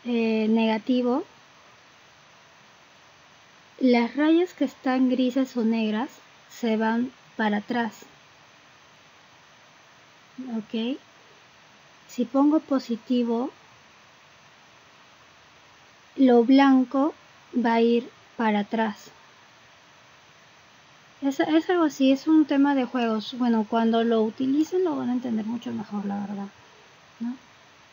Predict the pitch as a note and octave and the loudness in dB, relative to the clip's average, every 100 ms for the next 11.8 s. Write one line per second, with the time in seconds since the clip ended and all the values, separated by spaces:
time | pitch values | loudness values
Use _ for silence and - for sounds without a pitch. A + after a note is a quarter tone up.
0 | - - - D#4+ D#4+ E4+ E4+ E4 D#4+ - | -20 -20 0 2 4 2 2 2 2 -2
1 | - D#4+ D#4+ D#4+ C#4+ C4+ B3 C#4 C4+ C4+ | -4 0 0 0 -2 -4 -2 0 4 4
2 | C4+ C#4 B3 A#3 A3+ G#3+ - A#3+ A#3+ D4 | 2 0 0 0 -2 -4 -4 -4 -4 -4
3 | B3+ A#3+ A#3 A#3 A#3 D4 - - - - | 0 2 2 2 0 -2 -8 -20 -14 -2
4 | B3+ B3 A#3 A#3 A#3 A#3 A#3 A#3 A#3 G#3+ | 0 0 0 0 0 0 -2 -2 -2 -4
5 | - A#3 A3+ A#3 A#3 G#3+ G#3 G#3 G#3 A#3 | -4 -4 -2 -4 -6 -2 0 0 -2 -6
6 | - B3+ D4+ D4+ B3+ A#3 A3 G#3 A3 A3+ | -8 -4 -4 -2 -4 -4 -8 -6 -4 -4
7 | A#3 G#3+ G#3+ G#3+ G#3+ G#3 A#3 G#3+ G3+ G#3 | -4 -4 -4 -4 -6 -8 -8 -6 -4 -2
8 | G#3 G#3 - - - - - - - - | -4 -6 -12 -20 -20 -20 -20 -20 -20 -20
9 | - C#4 D4+ D4+ D4+ D4 C#4 C#4 C4+ C4 | -4 2 4 4 2 -2 -4 -4 -4 -4
10 | C#4+ C4+ B3 A3+ A3 G#3+ A3+ A#3+ A#3 A#3 | -2 -2 -2 -4 -4 -4 -2 -2 -2 -4
11 | A3+ B3 A#3+ A#3 A3 A3 A3+ | -4 -2 -4 -4 -2 0 -2